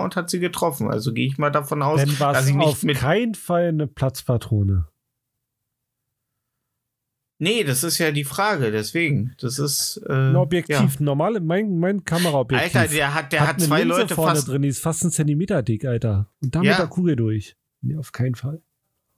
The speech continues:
Speaker 1: Ich meine, du musst ja mal überlegen, was ein Revolver für eine Schlagkraft hat, ne?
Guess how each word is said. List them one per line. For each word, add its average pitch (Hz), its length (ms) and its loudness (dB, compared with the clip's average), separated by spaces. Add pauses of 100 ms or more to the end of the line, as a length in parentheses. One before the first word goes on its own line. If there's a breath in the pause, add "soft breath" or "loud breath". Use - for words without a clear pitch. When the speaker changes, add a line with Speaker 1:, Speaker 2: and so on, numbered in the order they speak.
(280)
Speaker 1:
Ich 104 120 -6
meine, 110 180 0
du 117 60 0
musst 131 140 2
ja 123 60 2
mal 113 180 0
überlegen, 117 340 0
was 113 140 -2
ein 120 60 0
Revolver 117 520 0
für 123 100 -6
eine 110 100 0
Schlagkraft 131 640 -4
hat, - 180 -6
ne? 123 200 -6